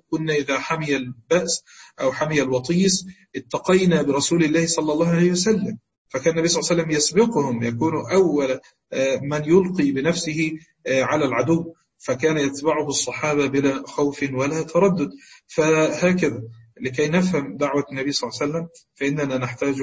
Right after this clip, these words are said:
في الباب الأول أن نتعلم سيرة النبي صلى الله عليه وسلم، ثم نحن مطالبون بالتأسي به.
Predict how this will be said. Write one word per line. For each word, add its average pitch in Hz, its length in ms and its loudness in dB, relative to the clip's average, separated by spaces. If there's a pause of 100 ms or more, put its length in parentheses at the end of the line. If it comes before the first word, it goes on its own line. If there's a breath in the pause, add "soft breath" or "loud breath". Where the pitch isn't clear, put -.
(180)
في - 100 -16
الباب 131 260 -4
الأول 127 360 -2
أن 127 180 -4
نتعلم 123 440 -2
سيرة 127 420 -2
النبي 120 300 -2
صلى 117 280 -6
الله 123 240 -2
عليه 120 160 -4
وسلم، 135 400 -4 (300 loud breath)
ثم 156 200 -2
نحن 143 260 -6
مطالبون 127 560 0
بالتأسي 120 480 -8
به. 127 160 -2